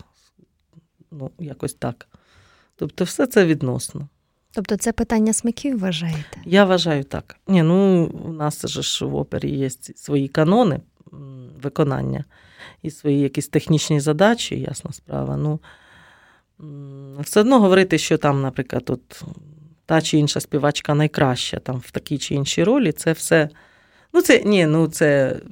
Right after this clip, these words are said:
Speaker 1: можливо, це так у змі говорити, допустим, ваші колеги можуть це сказати, але, наприклад, я, як кажуть, е, знаючи ситуацію зсередини, <laughs> так би не, ну,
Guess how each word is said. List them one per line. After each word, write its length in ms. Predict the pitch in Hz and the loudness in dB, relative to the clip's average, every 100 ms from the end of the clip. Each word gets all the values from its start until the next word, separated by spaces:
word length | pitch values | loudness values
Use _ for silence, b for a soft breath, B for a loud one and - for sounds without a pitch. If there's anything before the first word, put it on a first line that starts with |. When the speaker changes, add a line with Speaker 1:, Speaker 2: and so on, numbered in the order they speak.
| - - | -20 -10
Speaker 1:
можливо, 480 | 156 151 170 147 131 | -4 0 4 4 2
це 180 | - 139 | -4 -6
так 280 | - - | -8 -10
у 380 | - 135 131 - - - | -14 -14 -16 -18 -20 -20
змі 580 | 139 139 160 254 285 262 | -18 -6 0 2 2 -2
говорити, 600 | 156 165 160 156 151 - | 0 4 4 4 0 -4
допустим, 600 | - - 131 - - 135 - | -6 -8 -12 -10 -8 -8 -10
ваші 380 | - 135 135 - | -12 -8 -6 -4
колеги 380 | - 170 190 185 | 0 2 2 2
можуть 340 | 160 151 156 | 0 -2 -4
це 100 | 156 | -6
сказати, 540 | - - 147 143 143 143 | -6 -2 -2 -2 -2 -2
але, 340 | 143 151 143 - B B B B - | 2 2 0 -4 B B B B -6
наприклад, 440 | 147 151 143 151 | -2 -2 0 0
я, 340 | 165 190 180 160 _ _ _ _ _ | 2 4 4 0 _ _ _ _ _
як 220 | 170 147 | -4 -4
кажуть, 480 | - 147 147 147 - - | 0 0 0 -8 -12 -14
е, 520 | 226 165 151 143 135 139 - _ _ _ _ _ B B B - | -8 -4 -2 -2 -4 -8 -14 _ _ _ _ _ B B B 0
знаючи 420 | 156 165 156 156 | 4 4 2 -2
ситуацію 640 | - 156 156 147 - 156 | -4 0 2 2 2 0
зсередини, 680 | 139 - 175 254 151 127 123 - - B B | 2 6 8 8 6 2 -2 -10 -20 B B
<laughs> 500 | - _ _ - - | -20 _ _ -14 -4
так 180 | 160 | -2
би 160 | 151 143 | 0 -2
не, 320 | 139 139 143 - _ _ _ _ | -2 -4 -6 -12 _ _ _ _
ну, 440 | 196 190 147 131 | -10 -4 -4 -4